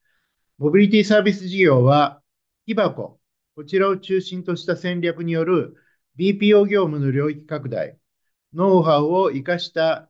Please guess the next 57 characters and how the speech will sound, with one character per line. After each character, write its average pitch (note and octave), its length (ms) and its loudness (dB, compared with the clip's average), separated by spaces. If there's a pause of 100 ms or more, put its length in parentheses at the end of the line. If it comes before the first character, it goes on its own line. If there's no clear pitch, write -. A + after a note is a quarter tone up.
(120)
新 F#3+ 320 -8
規 F#3+ 180 -6
事 F3 140 -6
業 E3+ 180 4
の E3+ 140 0
検 B2+ 260 0
討、 G#2 360 -8 (840)
デ-、 D#3 240 0 (140)
デ D3 160 0
ジ C#3+ 120 -10
タ G3 100 0
ル F#3+ 120 -2
ト G3 80 -2
ラ G3 120 -2
ン F#3+ 60 -10
ス G3 60 -16
フ G3 140 -4
ォ F#3 60 -2
ー - 20 -
メ F#3+ 140 -4
ー - 20 -6
シ F3 100 -10
ョ D#3+ 60 -6
ン D#3 40 -8
の E3+ 120 -6
推 E3+ 200 -6
進 E3 200 -10
に D#3+ 60 -8
よ D#3+ 100 -2
る F#3+ 320 2
収 D3+ 260 -8
益 D3+ 160 -6
性 D3+ 160 -6
の D3+ 140 -8
向 C#3+ 200 -2
上、 B2+ 380 -2 (500)
こ D3 60 -14
ち F3 100 -6
ら G3+ 180 0
を A#2 300 -4
基 D3+ 120 -12
本 D3+ 280 -10 (100)
戦 D3 240 2
略 B2+ 220 2
に D#3 160 -2
掲 C3+ 260 0
げ F3 380 -4 (160)
展 B2 220 -2
開 B2 240 2
い A#2 40 -4
た B2 120 0
し - 140 -12
て F#3 280 0
お A#2 80 -8
り A2+ 80 -10
ま G#2 140 -14
す。 - 160 -20